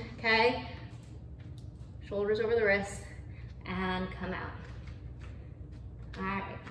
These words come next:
We are gonna lift our leg one at a time, but without moving that hip. So again, you're lifting that leg from the hip joint. So we're gonna lift that right leg first, okay? I want you to lift it behind you. You're gonna rock back,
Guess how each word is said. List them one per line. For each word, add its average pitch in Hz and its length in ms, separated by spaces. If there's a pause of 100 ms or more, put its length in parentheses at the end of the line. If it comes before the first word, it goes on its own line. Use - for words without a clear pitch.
(640)
We 220 180
are 226 60
gonna 277 280
lift 285 240
our 277 140
leg 208 420
one 202 160
at 247 120
a 339 100
time, 202 600 (580)
but 214 180
without 262 380
moving 269 300
that 226 260
hip. - 160 (340)
So 214 240
again, 226 480 (200)
you're 208 280
lifting 247 460
that 302 200
leg 240 220
from 240 300
the 247 80
hip 247 240
joint. 180 260
So 208 300 (280)
we're 233 160
gonna 277 160
lift 285 200
that 220 240
right 226 200
leg 254 280
first, 175 320
okay? 214 340 (220)
I 214 40
want 214 220
you - 80
to 240 60
lift 254 520
it 320 120
behind 294 520
you. 180 300 (480)
You're 233 160
gonna 226 240
rock 220 460
back, 254 420